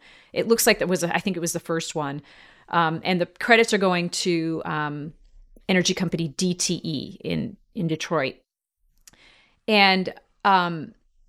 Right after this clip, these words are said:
the plan is going to be harvesting thirty-five percent less timber than the baseline management plan. But when, that, that's at least according to the developer. But when Jesse was speaking to, you know, people and others were speaking to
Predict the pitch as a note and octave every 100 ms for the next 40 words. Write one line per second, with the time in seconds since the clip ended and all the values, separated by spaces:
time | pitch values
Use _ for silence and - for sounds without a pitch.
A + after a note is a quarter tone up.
0 | _ _ _ _ _ - A3+ - B3 C4
1 | C4+ A#3+ G#3 - - _ _ _ G#3 G#3
2 | G#3 - G3 G3 G3 G3+ G3 G3+ F#3+ F3+
3 | C4+ C#4+ D4 A3+ G#3 G3 - F3+ F3 F3
4 | - - D#4 B3+ D3 D#2+ - - F3+ F3
5 | E3 E3 - E3 D#3 E3 E3 E3 - D3
6 | C#3+ - - - - G#3+ A3+ G#3+ G#3 -
7 | _ - - _ - F#3+ - G3+ F#3 -
8 | F#3 F3 - - F3+ E3 D#3+ D3+ F3+ F3+
9 | E3+ D#3 E3 F#3 F3+ F3 F3 - _ -
10 | - B3 A#3+ F#3+ F#3 - - D#4 D#4 G#3+
11 | F#3 - F3+ E3+ D#3+ D#3 F#3+ _ _ _
12 | - G3 F3 F3+ A3 G3+ F3+ D3+ E3+ -
13 | F#3 G3+ - F#3+ - F#3 E3+ - E3+ E3
14 | D#3+